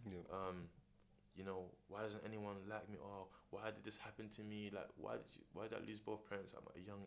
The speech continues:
Speaker 2: age? And, like, this must be a punishment from God. Like, maybe I'm not gonna live a good life." Listen, those thoughts will creep in. Like, you gotta
Speaker 1: Yeah.
Speaker 2: say, of course, like, I don't, like, I don't know, like, I don't know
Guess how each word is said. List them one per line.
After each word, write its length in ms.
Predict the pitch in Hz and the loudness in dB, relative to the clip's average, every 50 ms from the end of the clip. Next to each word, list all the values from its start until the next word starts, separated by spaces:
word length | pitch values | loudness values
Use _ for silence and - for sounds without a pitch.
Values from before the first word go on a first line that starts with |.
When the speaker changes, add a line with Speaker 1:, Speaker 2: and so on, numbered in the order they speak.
| - - | -4 -4
Speaker 2:
age? 460 | 95 98 98 95 92 92 87 - - - - - - - - - - - - - - - - - | -4 -4 -2 -2 -4 -4 -6 -8 -10 -12 -14 -18 -20 -20 -20 -20 -20 -20 -20 -20 -20 -12 -6 -2
And, 240 | 90 90 85 85 82 - - - - - - - - - - - | 0 0 0 -2 -4 -6 -10 -12 -16 -20 -20 -20 -20 -20 -6 -2
like, 140 | 90 92 - - - - - - - - - | -2 -2 -2 -4 -8 -16 -18 -18 -20 -6 -2
this 180 | - 104 - - | 2 2 4 4
must 180 | 107 104 - - | 4 2 2 2
be 80 | 95 | 0
a 40 | 92 | 0
punishment 380 | - - 107 104 101 - 98 90 | 0 0 0 0 2 0 -2 -2
from 120 | - 87 85 - - | -4 -6 -8 -8 -6
God. 200 | 101 98 98 98 95 92 | -2 0 0 0 0 -2
Like, 160 | 90 85 76 82 85 - - - - | -2 -2 -4 -6 -10 -14 -12 -6 -4
maybe 220 | 90 95 95 101 95 | -2 0 2 2 2
I'm 120 | 92 98 | 2 2
not 140 | 104 98 - | 2 2 2
gonna 180 | 98 95 95 90 92 95 | 2 2 2 0 2 2
live 160 | 98 95 92 | 2 2 2
a 20 | |
good 240 | 87 - 101 95 95 | 0 0 0 0 2
life." 240 | 98 101 98 - - - - - - - - - - - - | 0 0 0 -2 -4 -10 -14 -16 -18 -20 -20 -18 -16 -8 -4
Listen, 240 | - - - 110 98 85 82 82 - - - - - - - - - - | -4 -2 0 0 -2 -2 -4 -6 -10 -12 -16 -16 -18 -18 -20 -20 -8 -2
those 180 | - 120 135 - | 0 0 0 0
thoughts 300 | - - 131 127 - - | 0 2 2 2 2 0
will 80 | 110 101 | -4 -6
creep 340 | - - 123 120 107 - | -2 0 0 0 2 4
in. 180 | 127 113 95 90 | 4 4 4 4
Like, 140 | 92 85 - 95 | 2 2 0 0
you 80 | 110 123 | -2 2
gotta 220 | - - 101 92 | 4 4 4 4
Speaker 1:
Yeah. 40 | 92 90 | 4 2
Speaker 2:
say, 60 | 110 - - - - - | 2 0 -2 -4 0 0
of 140 | - - | 0 0
course, 260 | - - 208 202 - - | 2 2 2 4 6 6
like, 140 | 110 92 - | 6 8 10
I 60 | 117 | 8
don't, 200 | 135 135 127 120 - - - - - - - - - - - - - - - - | 8 8 6 4 0 -6 -10 -12 -14 -16 -16 -18 -18 -18 -18 -20 -20 -20 0 6
like, 160 | 107 104 104 - - - - - - - - - - - - - - - - - - - - - - - - - - - - | 6 6 6 6 2 -8 -10 -10 -10 -10 -10 -10 -10 -10 -12 -16 -18 -18 -18 -18 -16 -14 -12 -12 -12 -12 -12 -14 -8 0 4
I 80 | 101 | 6
don't 260 | 123 131 123 95 107 113 | 8 8 6 6 4 4
know, 300 | 117 113 110 107 101 98 - - - - - - - - - - - - - - - - - - - - - - - - - - - | 6 6 8 6 6 4 2 -2 -2 2 2 2 2 2 -2 -10 -10 -10 -12 -16 -20 -20 -20 -20 -20 -20 -20 -20 -20 -20 -12 0 2
like, 160 | 82 - - - | 2 2 2 2
I 220 | 90 107 123 123 | 4 6 6 6
don't 340 | 120 113 110 107 85 90 95 | 6 6 4 2 2 2 4
know 320 | 101 98 90 85 82 82 | 6 6 6 6 4 0